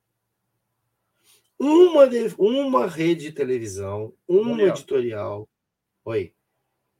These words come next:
Speaker 2: Nem isso, cara. Uma defesa do patrimônio nacional, da não privatização, da não entrega do patrimônio nacional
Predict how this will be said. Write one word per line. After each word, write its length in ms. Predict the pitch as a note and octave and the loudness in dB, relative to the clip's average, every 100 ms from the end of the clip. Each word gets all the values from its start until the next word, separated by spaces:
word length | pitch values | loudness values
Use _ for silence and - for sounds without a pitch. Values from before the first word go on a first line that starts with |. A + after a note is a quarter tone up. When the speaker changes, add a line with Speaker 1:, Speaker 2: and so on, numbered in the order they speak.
| - | -12
Speaker 2:
Nem 320 | D#3 A3+ G#3 | -8 -6 -6
isso, 280 | B3 - - | -8 -10 -6
cara. 320 | E3 A#2 A2+ - | -4 -4 -4 -6
Uma 220 | B3+ B3+ | -2 2
defesa 960 | G3+ F#3 - F3+ G#3 G3+ A3 A3 A3 - | 2 2 0 4 4 4 -2 -2 -2 -6
do 240 | C#3+ G3+ | -12 -14
patrimônio 560 | - F#3+ G3+ F#3 G3+ G3+ | -4 -4 -2 -2 -2 -2
nacional, 720 | G3+ - F3+ E3 F#3 E3+ A#2 | -6 -4 -4 -2 -4 -4 -6
da 240 | A#2+ D3+ | -4 -4
não 240 | D3 A3 G#3 | -2 -4 -4
privatização, 680 | G3 F#3 F3+ - F3+ D3 E3 | -6 -2 -4 -2 -4 -4 -6
da 140 | E3 | -4
não 160 | F#3 G#3+ | -4 -8
entrega 600 | F3+ F#3 F#3 G#3+ F3 C#3+ | -8 0 2 2 -2 -10
do 160 | D#3 | -12
patrimônio 540 | _ D#3+ - D#3+ E3 E3 | _ -8 -8 -12 -12 -10
nacional 640 | D#3 - D3 D#3 F3 E3+ | -14 -12 -8 -4 -6 -8